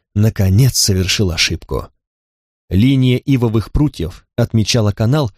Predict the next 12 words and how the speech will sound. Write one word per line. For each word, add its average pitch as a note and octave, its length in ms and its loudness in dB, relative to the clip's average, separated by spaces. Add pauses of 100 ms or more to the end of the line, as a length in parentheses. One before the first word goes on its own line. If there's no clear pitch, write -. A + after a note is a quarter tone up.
(380)
по A#2+ 80 0
которому C3 480 0
мы A#2 140 2
тащились, - 720 -2
но G#2+ 140 2
за G#2 160 0
этими A2+ 380 0
прутьями, F#2 640 -4 (380)
за G2+ 160 0
низким A2+ 460 0 (220)
грязевым B2 580 2
островком, F#2+ 720 -4